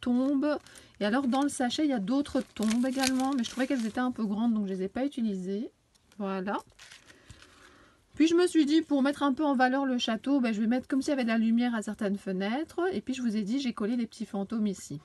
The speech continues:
Alors, j'ai également mis ça en trois D. Alors, ça ne se voit peut-être pas. Mais j'ai utilisé des mousses trois D, des petits mousses trois D de chez,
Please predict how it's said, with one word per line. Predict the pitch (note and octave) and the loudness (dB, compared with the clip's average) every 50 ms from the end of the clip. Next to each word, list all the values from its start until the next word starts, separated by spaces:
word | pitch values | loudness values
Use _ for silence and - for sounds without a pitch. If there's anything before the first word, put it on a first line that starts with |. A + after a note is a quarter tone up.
| _ _ _ _ - | _ _ _ _ -4
Alors, | G#3+ G#3+ G3+ G3 G#3 | -2 0 0 0 0
j'ai | G#3 G#3+ B3 | 0 0 2
également | B3+ A#3 C4+ C4+ C4+ D4 D#4 | 2 2 2 2 2 2 2
mis | D4 C4+ A#3 | 2 2 2
ça | - C#4+ C#4 | 2 0 0
en | C#4+ C4+ | 0 0
trois | - - - - A#3 A#3 | -2 -2 -2 0 2 2
D. | F#3+ F3 F#3+ G3 A3+ | 2 0 -2 -2 0
Alors, | A#3+ G#3 F#3 F#3 | -2 -2 -4 -6
ça | - - G3+ | -4 -4 -4
ne | G#3 | -4
se | G3 - A#3+ | -2 -4 -4
voit | A3+ A3 D4 | -2 -2 -4
peut-être | D4 - C4+ - A3 G3+ G3 - _ | -4 -4 -6 -4 -4 -6 -6 -8 _
pas. | - F#3+ G3+ G3+ - - - - - - _ _ - | -6 -6 -6 -6 -6 -12 -20 -20 -20 -20 _ _ -4
Mais | G#3 G#3 | -4 -2
j'ai | F#3+ G#3+ C4 | 0 0 0
utilisé | C4+ - D4 C4 C#4+ C#4 D4+ D4+ | -2 -2 -2 0 0 2 2 2
des | A#3+ A#3+ A3+ | 2 2 4
mousses | A#3+ C4 D4 - | 4 2 0 -2
trois | - - - A#3 A3 | -6 -4 -2 -2 -2
D, | F3+ E3+ F#3+ G3 A3+ A#3+ | -2 -2 -2 -2 -2 -2
des | G#3 G#3 G3 | -2 -4 -4
petits | - - D4 - - C4+ | -4 -4 -4 -2 0 0
mousses | B3+ A#3+ B3 - | 2 0 0 -2
trois | - - A3+ G#3+ | -4 -4 -4 -2
D | F#3+ G3 A3+ A3 | -2 -2 -2 -2
de | F#3 G3 | -2 -2
chez, | F#3+ - - - G#3 A3 A3+ | -4 -4 -4 -4 -2 -2 -2